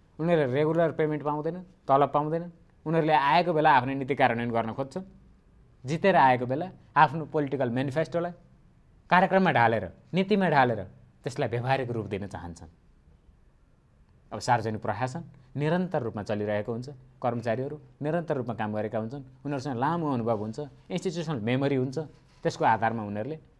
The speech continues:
राजनीतिलाई सहयोग गर्छ। अस्थायी सरकार र स्थायी सरकारको कन्सेप्ट,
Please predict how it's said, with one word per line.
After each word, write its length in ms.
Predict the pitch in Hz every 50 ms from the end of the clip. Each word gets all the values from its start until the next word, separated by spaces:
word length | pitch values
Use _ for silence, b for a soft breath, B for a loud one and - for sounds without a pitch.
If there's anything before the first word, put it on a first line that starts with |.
| _ _ -
राजनीतिलाई 480 | 120 127 127 117 110 95 - 95 95 95
सहयोग 260 | - 139 139 139 135
गर्छ। 240 | 135 131 127 131 - 120 - - - - _ _ _ _ _ _ _ _ _ _ _ _ _ _ _ _ b b b b b b
अस्थायी 300 | - 175 - - 208 202
सरकार 400 | 196 - 180 165 - 190 185 180
र 80 | 156 139
स्थायी 200 | - - 156 147
सरकारको 420 | - 156 143 143 151 147 143 156
कन्सेप्ट, 380 | 147 151 151 147 - - 147